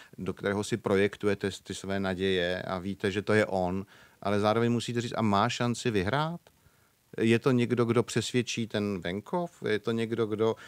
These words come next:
eh, někde tamhle v, v, v západní Virginii, eh, bude schopen oslovit ty místní lidi, eh,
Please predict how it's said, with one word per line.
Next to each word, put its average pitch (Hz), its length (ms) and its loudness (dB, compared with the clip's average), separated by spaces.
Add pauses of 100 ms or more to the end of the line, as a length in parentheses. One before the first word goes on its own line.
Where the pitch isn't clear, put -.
(260)
eh, 98 280 -2
někde 95 360 -4
tamhle 104 600 -2
v, 90 60 -10
v, 90 600 -6
v 92 40 -10
západní 98 540 -4
Virginii, 107 800 0 (340)
eh, - 40 -8 (880)
bude 101 180 -4
schopen - 460 -2
oslovit 107 420 -2
ty 113 120 -2
místní 101 440 -2
lidi, 131 420 -4 (420)
eh, 92 460 0